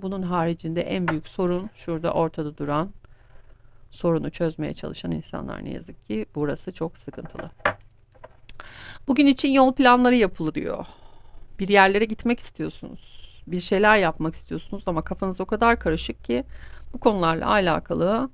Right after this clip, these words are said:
öteleme durumu var. Yani bugün için ben şunları yapmak istiyorum, yola gitmek istiyorum, şunu başarmak, şunu yapmak istiyorum diyorsanız ötelenecek konular olarak çıkıyor. Bu ay parasal konularda bir durağanlık söz konusu.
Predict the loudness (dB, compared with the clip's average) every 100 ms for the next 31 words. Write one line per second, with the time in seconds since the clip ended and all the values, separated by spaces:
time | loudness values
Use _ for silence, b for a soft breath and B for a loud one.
0 | -12 -20 -20 -4 2 4 4 2 0 -6
1 | -8 -10 -10 -12 -14 -10 -4 -2 -2 -4
2 | -2 -2 -4 -4 0 0 0 -2 0 0
3 | -2 -4 -6 -6 -4 -2 0 -2 -2 -8
4 | -8 -8 -8 -8 -8 -4 -4 -2 -4 -4
5 | -6 -6 -4 -4 -6 -10 -6 -4 -4 -2
6 | -4 -4 -6 -6 -6 -2 -4 -4 -8 -8
7 | -6 -4 -4 -6 -6 -10 -14 -16 -16 -18
8 | -20 -18 B B B B B B B B
9 | B B B B 2 6 8 10 8 8
10 | 6 6 6 6 6 6 2 2 4 4
11 | 4 2 2 2 6 6 6 0 -4 -4
12 | -4 -6 -6 -6 -6